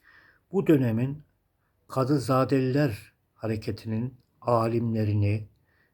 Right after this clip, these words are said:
ve eserlerini iyi araştırılması, ortaya çıkarılması gerekiyor.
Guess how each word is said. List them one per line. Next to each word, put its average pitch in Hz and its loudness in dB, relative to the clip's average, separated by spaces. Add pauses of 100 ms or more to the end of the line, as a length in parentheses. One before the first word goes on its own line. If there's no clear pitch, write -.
(120)
ve 131 -2
eserlerini 117 -2 (100)
iyi 135 0
araştırılması, 110 -2 (500)
ortaya 117 -2
çıkarılması 107 -4
gerekiyor. 98 -8